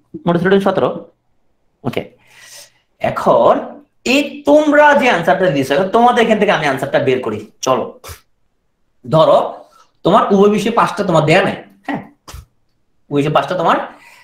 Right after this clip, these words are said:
দেয়া নাই। এখন যদি বলে ম্যাথে দশ, ইংরেজিতে আঠারো,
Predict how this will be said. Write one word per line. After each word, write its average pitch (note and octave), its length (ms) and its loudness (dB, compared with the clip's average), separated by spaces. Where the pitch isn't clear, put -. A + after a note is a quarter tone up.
দেয়া F3 280 4
নাই। - 100 -6
এখন A3+ 520 4
যদি A3 200 4
বলে B2 220 0
ম্যাথে E3 400 2
দশ, A3+ 220 2
ইংরেজিতে C#4 400 2
আঠারো, D#3 220 -2